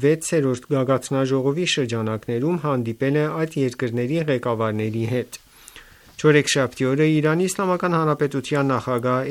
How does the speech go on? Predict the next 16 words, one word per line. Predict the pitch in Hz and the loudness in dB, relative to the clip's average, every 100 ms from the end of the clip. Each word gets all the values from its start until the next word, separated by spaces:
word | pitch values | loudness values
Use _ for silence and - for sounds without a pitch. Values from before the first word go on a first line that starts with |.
| 135 | -2
Էբրահիմ | 113 123 123 139 127 | 0 -2 0 0 0
Ռայիսին | 120 110 104 - 165 151 | 0 0 -2 -2 0 0
մեկնել | 117 - 135 135 | 0 0 0 0
է | 131 | -2
Թուրքմենստան | 139 120 135 120 110 - 151 160 | -4 -4 -2 -2 -2 -2 -2 0
մասնակցելու | 143 - 151 139 - 160 175 | 0 0 -4 -2 -2 -2 0
Կասպից | 151 143 - 156 - | 0 0 -2 -4 -2
ծովի | 139 123 143 139 - 151 | -2 -2 -4 -6 -4 -6
ափամերձ | - 135 127 151 180 175 147 | -2 -2 0 0 0 -2 0
երկրների | 135 127 131 120 127 131 131 | 0 0 -4 0 0 0 0
վեցերորդ | 147 143 151 135 127 - | -2 0 -2 0 -2 -2
գագաթնաժողովին։ | 131 120 120 - 127 117 123 120 117 117 - - - - - - - - - 143 | 0 0 -2 -4 -4 -2 -2 -2 -2 -6 -8 -20 -20 -20 -20 -20 -20 -20 -4 2
Իրանի | 143 143 147 139 | 4 4 2 2
նախագահի | 123 131 123 117 131 165 | 0 -2 0 -2 -2 -4
Թուրքմենստան | 175 160 - 160 160 - 196 190 185 | -4 -6 -2 0 0 0 0 0 0
կատարելիք | 147 135 127 123 127 139 | -2 2 2 2 0 -2